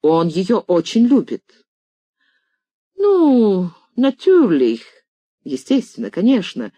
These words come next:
съязвила Эльза и снова презрительно засмеялась. «Герр Граушмидт много чего любит. Прежде всего, он любит себя,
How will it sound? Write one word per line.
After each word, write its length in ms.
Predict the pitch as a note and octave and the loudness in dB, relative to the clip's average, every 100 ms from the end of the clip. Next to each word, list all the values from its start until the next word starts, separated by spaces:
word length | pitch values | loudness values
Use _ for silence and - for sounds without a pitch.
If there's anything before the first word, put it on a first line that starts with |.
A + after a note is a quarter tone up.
| _ _ | _ _
съязвила 640 | _ D#3 D#3 C#3 C#3+ C#3 - | _ -4 -4 0 0 0 -2
Эльза 540 | C#3 C3 B2+ C3+ B2+ _ _ _ | -4 -4 -4 -4 -6 _ _ _
и 200 | C#3+ C#3+ | 0 0
снова 540 | C#3 F3+ A#3 C4 B3+ A#3+ _ _ _ _ _ _ | 0 -2 0 0 0 -4 _ _ _ _ _ _
презрительно 640 | E3 E3 C#3+ D#3 D#3+ D3 | -2 -2 0 -2 -2 -6
засмеялась. 880 | C#3+ C#3 C#3 B2+ A2+ F#2 - - _ _ _ _ _ _ _ _ - | -6 -8 -6 -6 -6 -8 -12 -18 _ _ _ _ _ _ _ _ -10
«Герр 500 | C3+ E3+ F3 E3 D3 | -6 -4 -2 -4 -6
Граушмидт 1080 | - D3+ D3 E3 - - A#3+ C#4 - - - | -6 -4 -2 -4 -6 0 2 0 -4 -12 -4
много 580 | F3+ F3+ F#3 G#3 A#3 | -2 0 0 0 -2
чего 360 | D#4 - C#4+ E3+ | -2 -2 0 0
любит. 560 | C3 A#2 G#2 A2 A2 _ _ - | 2 0 -2 -6 -8 _ _ -4
Прежде 320 | A#3 E4+ D#4+ | 0 2 0
всего, 240 | - G3 | -2 -2
он 100 | F#3+ | 0
любит 320 | G#3 D#4 F4 - | 2 2 0 -4
себя, 640 | - F4+ G#3 - G#2 | -2 -2 0 -4 -4